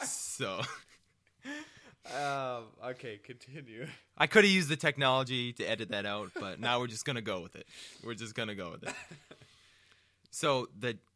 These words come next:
Speaker 2: since we're not afraid of change, it can be a blessing because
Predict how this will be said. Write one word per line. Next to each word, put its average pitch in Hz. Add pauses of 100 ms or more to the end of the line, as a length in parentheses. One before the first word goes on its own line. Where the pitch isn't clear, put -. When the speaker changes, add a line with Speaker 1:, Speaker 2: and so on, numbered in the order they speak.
(1120)
Speaker 2:
since 143
we're 147
not 135
afraid 127
of 98
change, 82 (560)
it 104
can 101
be 101
a 98
blessing 98
because 85